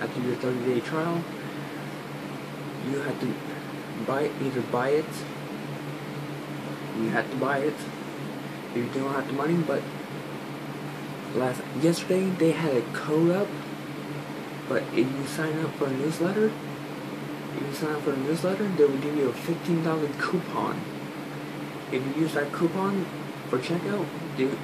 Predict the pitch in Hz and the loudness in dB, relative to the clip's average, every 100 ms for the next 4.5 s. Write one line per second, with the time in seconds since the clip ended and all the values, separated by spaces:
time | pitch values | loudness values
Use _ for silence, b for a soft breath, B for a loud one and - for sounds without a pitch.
0 | - - - - 143 139 165 147 147 139 | -6 -8 -8 0 2 4 4 6 4 2
1 | 160 147 165 135 135 151 180 190 - - | 0 0 0 0 2 2 0 -2 -6 -8
2 | B B B - 147 - 160 156 165 156 | B B B -6 -6 -4 -4 0 2 2
3 | 147 139 135 127 - 143 156 151 143 123 | 4 4 4 2 -2 0 2 4 4 4
4 | - 139 147 175 | 4 2 2 0